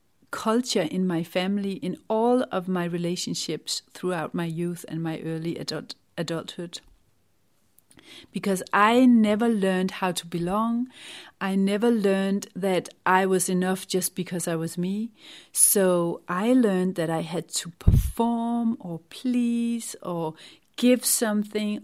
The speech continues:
overperform to even deserve to be in this world. Because my parents did not have the extra bandwidth or even the capacity and the emotional capacity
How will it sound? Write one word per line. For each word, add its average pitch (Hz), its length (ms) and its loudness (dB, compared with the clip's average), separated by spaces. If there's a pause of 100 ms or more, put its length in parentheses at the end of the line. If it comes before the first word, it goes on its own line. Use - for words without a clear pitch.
overperform 208 920 0
to - 120 -10
even 202 320 -4
deserve 190 600 -2
to 170 100 -12
be 165 180 -10
in 170 300 -6
this 151 260 -10
world. - 380 -12 (1000)
Because 190 520 0 (480)
my 202 600 2
parents 185 500 -4
did 180 160 -8
not 180 200 -4
have 175 560 -6
the 160 380 -2 (500)
extra 185 480 -2 (220)
bandwidth 202 840 0
or 185 180 -2
even 202 380 -2
the 180 100 -6
capacity 190 800 -6
and 165 120 -4
the 165 80 -4
emotional 220 440 -2
capacity 175 760 -10